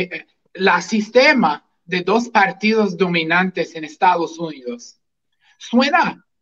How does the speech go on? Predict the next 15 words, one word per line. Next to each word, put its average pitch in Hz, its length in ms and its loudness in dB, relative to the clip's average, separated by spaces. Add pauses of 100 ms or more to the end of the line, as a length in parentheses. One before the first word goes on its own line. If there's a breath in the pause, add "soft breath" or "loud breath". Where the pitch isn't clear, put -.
(400)
muy, 302 360 4
muy 277 160 4
sucio, 294 320 4
pero 233 120 2
suena 349 480 0
como 262 280 4
la 214 180 4
sistema 226 640 4 (180 loud breath)
de 208 200 0
punto 247 340 2
fijoísmo 208 880 0
en 156 140 -6
Venezuela 185 640 0
en 160 100 -6
los 160 240 -6